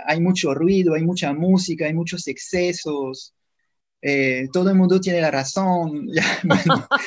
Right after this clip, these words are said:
es, es como, es una ciudad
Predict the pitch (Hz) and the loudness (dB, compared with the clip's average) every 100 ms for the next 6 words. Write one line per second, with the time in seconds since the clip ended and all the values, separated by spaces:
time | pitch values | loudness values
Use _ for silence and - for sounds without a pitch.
0 | - 277 165 208 185 - - - - _ | -2 2 4 4 0 -4 -8 -18 -20 _
1 | - 151 156 - 190 175 - 151 139 - | -2 0 0 2 2 4 2 -2 -6 -10
2 | - - - 175 196 202 185 170 170 180 | -14 -16 -4 2 4 4 4 2 4 4
3 | 170 156 139 131 117 113 107 117 - | 2 2 0 -2 -4 -6 -6 -8 -12